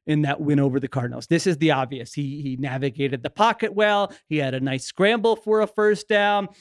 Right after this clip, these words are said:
Uh, he was making plays outside of structure. He was launching the ball downfield. I'm not telling you everything was perfect in that win. It was not perfect, but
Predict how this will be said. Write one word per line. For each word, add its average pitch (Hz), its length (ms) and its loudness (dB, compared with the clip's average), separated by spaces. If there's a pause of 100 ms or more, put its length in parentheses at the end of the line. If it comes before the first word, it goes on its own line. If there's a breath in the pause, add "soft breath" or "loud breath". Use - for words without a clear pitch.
(140 soft breath)
Uh, 151 180 -2
he 147 80 0
was 131 220 -6
making 135 340 -2
plays 180 360 0
outside 147 400 0
of 127 80 -10
structure. 220 640 0 (220 loud breath)
He 151 60 -6
was 139 240 -8
launching 160 480 0
the 156 60 0
ball 156 300 2
downfield. 175 600 0 (220 soft breath)
I'm 339 80 -10
not 403 160 -8
telling 254 300 2
you 262 140 4
everything 233 340 0
was 294 140 -4
perfect 208 480 0
in 208 100 0
that 208 140 2
win. 160 200 0
It 190 80 -4
was 190 160 -2
not 202 200 -2
perfect, 165 520 -2
but 226 320 2